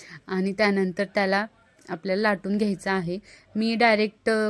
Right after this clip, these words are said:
खालीच लाटते, मला म्हणजे कशाची आवश्यकता लागत नाही शक्यतो तर. अ, माझी आई वगैरे मस्त असे कॉटनच्या कपड्यावर लाटायची पोळ्या.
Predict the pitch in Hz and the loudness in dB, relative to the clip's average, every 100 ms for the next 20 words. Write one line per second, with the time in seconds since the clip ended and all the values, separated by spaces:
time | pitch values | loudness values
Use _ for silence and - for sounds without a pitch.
0 | 208 226 208 202 - 220 202 - 196 196 | -2 -2 0 -2 0 0 0 -4 -4 -2
1 | 190 190 190 196 196 190 214 202 196 196 | 0 0 -2 -4 -6 -6 -8 -6 -8 -2
2 | 196 185 165 175 190 202 185 175 - 190 | -2 -2 -8 -8 -4 -2 -2 -4 -4 -4
3 | 180 185 - 175 180 165 190 - - - | -4 -8 -10 -8 -6 -6 -10 -10 -20 -20
4 | - 190 196 202 185 202 196 196 202 202 | -10 -6 0 0 0 -4 -2 -2 -2 -4
5 | 190 196 196 196 98 95 - _ _ _ | -2 -2 -2 -2 -2 -6 -12 _ _ _
6 | _ - 202 196 - 196 190 202 196 208 | _ -6 -4 -4 -4 -4 -2 -6 -4 -4
7 | 202 190 190 196 214 - 190 190 190 208 | -2 -2 -2 -4 -6 0 2 2 2 0
8 | 196 185 175 190 165 208 185 175 | 0 -2 -8 -12 -6 -2 -2 -4